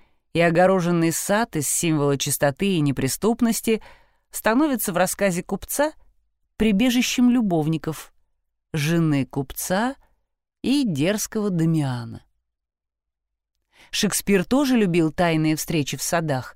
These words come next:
но он видел и другую сторону. И в исторической пьесе «Ричард второй» сравнивает сад со страной. Зачем же нам внутри ограды этой, на этом небольшом клочке земли,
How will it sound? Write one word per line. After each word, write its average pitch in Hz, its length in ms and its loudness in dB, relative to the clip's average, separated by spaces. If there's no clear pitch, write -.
но 254 160 4
он 277 120 6
видел 262 340 2
и 247 40 2
другую 240 380 0
сторону. 156 560 -2
И 202 200 0
в 185 80 0
исторической 202 640 0
пьесе 180 460 0
«Ричард 160 340 -2
второй» 214 500 0
сравнивает 233 680 2
сад 226 380 -2
со - 260 -6
страной. 170 760 -2
Зачем 131 600 0
же 160 180 0
нам 175 260 0
внутри 165 460 0
ограды 165 600 -2
этой, 143 380 -4
на 175 160 4
этом 175 240 2
небольшом 175 560 2
клочке 180 440 -2
земли, 180 480 0